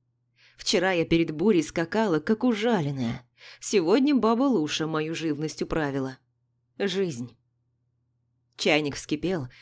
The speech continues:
и я посигналила фонариком в окна соседки. Через некоторое время она мигнула мне в ответ. Я поставила чайник на печку и засыпала травы в чайник,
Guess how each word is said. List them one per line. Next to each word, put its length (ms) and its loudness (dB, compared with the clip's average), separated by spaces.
и 80 -2
я 160 4
посигналила 600 2
фонариком 640 0
в 60 0
окна 240 -2
соседки. 640 -6
Через 280 4
некоторое 420 0
время 440 0
она 200 2
мигнула 460 2
мне 220 2
в 40 -2
ответ. 500 -4
Я 220 2
поставила 560 0
чайник 480 -2
на 100 -2
печку 580 0
и 120 2
засыпала 580 4
травы 460 2
в 80 -10
чайник, 500 -4